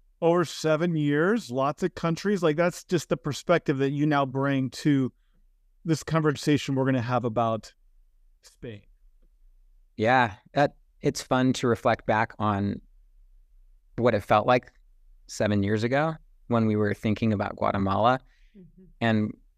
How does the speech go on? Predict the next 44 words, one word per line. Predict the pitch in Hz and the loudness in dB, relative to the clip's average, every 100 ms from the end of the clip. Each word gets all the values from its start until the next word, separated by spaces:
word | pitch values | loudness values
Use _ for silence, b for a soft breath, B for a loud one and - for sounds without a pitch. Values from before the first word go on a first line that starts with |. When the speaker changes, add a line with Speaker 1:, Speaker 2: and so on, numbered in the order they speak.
| _ | _
Speaker 2:
I | 113 | -10
still | 104 - 117 143 | -8 -4 2 2
remember | 175 107 107 135 110 101 - | 2 2 2 0 0 -2 -2
all | 104 143 | 0 2
of | 123 92 | 2 0
the | 95 - | -6 -4
unknowns, | 117 104 101 110 104 98 - | -2 0 0 -2 -2 -4 -2
all | 110 127 | 0 2
of | 123 | 0
the | 110 | -2
scary | - - 104 107 104 | -4 -2 0 0 -2
elements | - 104 107 101 101 - - | -2 -2 0 -2 -4 -8 -8
of | 104 95 | -8 -4
that. | 98 95 98 - | -4 -2 -4 -4
And | 107 | -2
I'm | 101 | -2
sure | - 107 | 0 0
a | |
lot | 101 101 | 0 -2
of | |
your | 104 | -2
listeners | 98 107 - 101 101 - | -2 -2 0 -2 -2 -4
are | 104 | -8
kinda | - 104 101 | -4 -4 -2
like, | 95 - | -4 -6
"Yeah, | 92 98 123 101 | -4 0 0 0
that, | 104 - | -4 -4
there's | 104 101 98 - - - _ | -4 -2 -4 -12 -20 -20 _
so | - 113 | -2 2
many | 110 104 | 2 2
unknowns." | 101 104 104 113 110 104 104 - - - | 0 0 0 0 0 -2 -4 -10 -14 -8
Um, | 101 98 98 - _ _ _ - - - - - | -6 -6 -6 -10 _ _ _ -20 -20 -20 -20 -6
and | 127 | -2
it | 117 | 0
has | 135 127 | 0 0
been | 117 | 0
a | |
really | 110 110 | 2 0
fun | 101 98 101 98 - _ - | 0 -2 -4 -6 -12 _ -8
journey | 113 113 113 | -2 0 0
and | 107 98 | 0 -2
process | 104 101 107 104 - | -2 -2 -2 -2 -2
to, | 107 | -2
like, | 104 92 - | -2 -4 -14